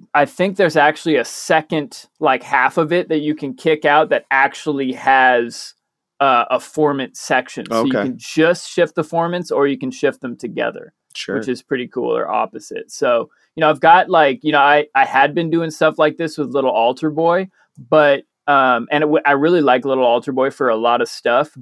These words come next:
Speaker 1: but one thing about it is that the pitch is not continuous. Like, the formant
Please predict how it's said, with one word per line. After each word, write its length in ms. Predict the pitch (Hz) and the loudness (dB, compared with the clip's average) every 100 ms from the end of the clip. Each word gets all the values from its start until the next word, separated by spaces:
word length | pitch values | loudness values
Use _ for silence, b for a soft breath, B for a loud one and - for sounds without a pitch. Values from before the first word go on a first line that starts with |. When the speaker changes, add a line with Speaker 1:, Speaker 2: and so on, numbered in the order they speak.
| - | -4
Speaker 1:
but 160 | 127 | -2
one 300 | 110 131 143 | -2 -4 -4
thing 180 | 151 160 | -4 -2
about 380 | 147 123 113 123 | -2 0 2 2
it 160 | 143 - | 0 -2
is 220 | 135 113 | -8 -4
that 340 | 135 123 113 - _ _ _ | 0 0 -2 -8 _ _ _
the 520 | 131 151 139 131 120 - _ _ _ - | -2 0 0 0 -4 -10 _ _ _ -10
pitch 560 | - 214 - - - _ _ _ 147 _ _ _ | -2 -2 -4 -12 -14 _ _ _ -20 _ _ _
is 200 | 160 156 | -2 -2
not 340 | 139 147 - | 0 0 0
continuous. 840 | - 135 - 143 139 107 - - 143 | -4 -10 -6 -6 -6 -8 -12 -8 -6
Like, 140 | 131 | -6
the 60 | 127 | -12
formant 480 | - 147 156 185 | -6 -2 -2 -4